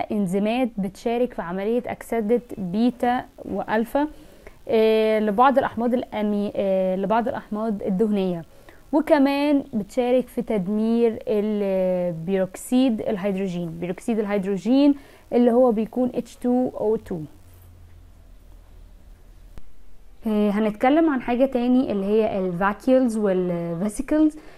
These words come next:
اللي هي الفجوات والحويصلات. أول حاجة الفاكيولز اللي هي الفجوات دي بتكون عبارة عن، آه، single membrane أورجانيلز، يعني عضيات ليها غشاء واحد بس.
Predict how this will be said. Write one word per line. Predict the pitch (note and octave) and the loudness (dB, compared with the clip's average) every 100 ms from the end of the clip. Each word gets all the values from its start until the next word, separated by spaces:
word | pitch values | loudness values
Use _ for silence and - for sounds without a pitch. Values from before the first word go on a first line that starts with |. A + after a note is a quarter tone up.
| - | -10
اللي | G3+ G3 | -2 0
هي | G#3 A3+ - | 4 2 2
الفجوات | G#3+ G#3 F#3+ G3 G#3 G#3 G3+ | 0 -2 -2 0 2 0 0
والحويصلات. | G#3+ - G#3 - F#3 G3 G3 F#3 D#3+ D#3+ - - - - - - - - - - | -2 0 -2 -4 -2 -2 -2 -4 -6 -8 -14 -20 -20 -20 -20 -20 -20 -20 -2 8
أول | B3+ E4 | 10 8
حاجة | D#4 D#4 C#4 D#4 A3 | 6 4 6 4 4
الفاكيولز | G#3 A3 A#3+ A#3+ C#4 C4+ B3+ | 2 2 2 2 2 2 0
اللي | F#3 | -2
هي | F#3 G#3+ G#3 | 2 2 2
الفجوات | G3 G#3+ F#3+ F#3+ G#3+ C4 - | 0 0 2 4 4 4 -2
دي | G3+ A#3+ | 0 2
بتكون | C#4 C#4+ - C#4 | 2 0 2 2
عبارة | A#3 G#3 A3+ B3 | 2 2 2 2
عن، | G#3+ G3 A#3 A#3+ - | 0 0 2 2 0
آه، | - F#3 F3 | -2 0 0
single | E3+ - A#3 B3 C4 | -4 0 2 4 4
membrane | A#3+ G3+ F3 F#3 G#3 A#3+ | 4 2 2 0 2 2
أورجانيلز، | A3 A3 A3 A#3 C4+ G#3+ | 2 2 4 2 0 -2
يعني | F#3 F#3 | -6 -6
عضيات | F3 F#3+ F#3 F#3+ A3 A3+ - - - | -6 -4 -2 0 0 -2 -8 -20 -4
ليها | A3+ A#3 A3 | 0 2 2
غشاء | F#3+ F3 A3+ A3 - G#3+ | -2 -2 0 2 0 -2
واحد | G#3+ G#3 F#3+ D#3+ | -2 -2 -4 -2
بس. | F#3 C4+ - | 0 -2 -4